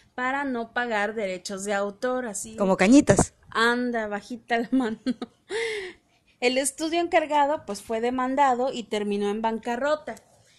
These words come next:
Speaker 1: Y para evitar más plagios, la esposa de Stoker tran-, tramitó todos los derechos legales de Drácula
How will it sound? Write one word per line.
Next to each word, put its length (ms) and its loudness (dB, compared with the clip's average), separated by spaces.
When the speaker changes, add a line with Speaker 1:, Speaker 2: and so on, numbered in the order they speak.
Speaker 1:
Y 120 -14
para 260 -4
evitar 380 -8
más 220 -8
plagios, 540 -2
la 120 -2
esposa 420 -6
de 80 -4
Stoker 480 -6
tran-, 480 -6
tramitó 460 -6
todos 240 -2
los 160 -4
derechos 400 -6
legales 420 -2
de 100 -2
Drácula 540 -4